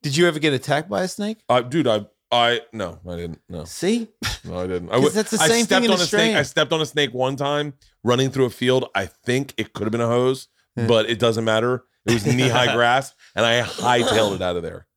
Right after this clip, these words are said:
Speaker 1: It's just not, it just does, they don't just all come flying out and attack you 'cause you're in Australia.
Speaker 2: Yeah.
Speaker 1: Like, I have seen some snakes, but they weren't coming right for me. Like, it was like, "There's a snake.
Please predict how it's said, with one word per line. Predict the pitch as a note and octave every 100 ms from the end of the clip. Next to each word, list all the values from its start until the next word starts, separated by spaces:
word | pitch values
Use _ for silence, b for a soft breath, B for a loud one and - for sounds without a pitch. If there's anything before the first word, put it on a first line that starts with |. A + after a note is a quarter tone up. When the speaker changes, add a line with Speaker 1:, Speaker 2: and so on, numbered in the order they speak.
| _ _ _ _
Speaker 1:
It's | - -
just | F3 - D3
not, | D3 C#3+ C3+
it | C3+
just | E3 -
does, | D3+ D3
they | D3+
don't | D3+ E3+
just | E3+ C#3
all | C3+
come | C3+ B2+
flying | A2 - C3+ C3+ C3 B2
out | B2+ B2
and | A2
attack | G#2+ C#3+ C#3+ D3
you | A2
'cause | A#2 G#2
you're | G#2+
in | G#2
Australia. | F#2+ - A#2+ G2 - _
Speaker 2:
Yeah. | G2 G2 E2+ _ -
Speaker 1:
Like, | A#2+
I | C#3+
have | D#3+ C#3+
seen | - D#3 D#3+
some | B2 G2+
snakes, | C#3+ D3+ A2+ -
but | D3
they | D3+
weren't | E3+ A3 -
coming | - E3+ D3
right | C3+ D#3 -
for | - D3+ G3
me. | D#3 C#3 G#3 _ _ _ _ _ -
Like, | E3
it |
was | E3
like, | E3+
"There's | E3+ G#3+
a | F3+
snake. | - G#3 G#3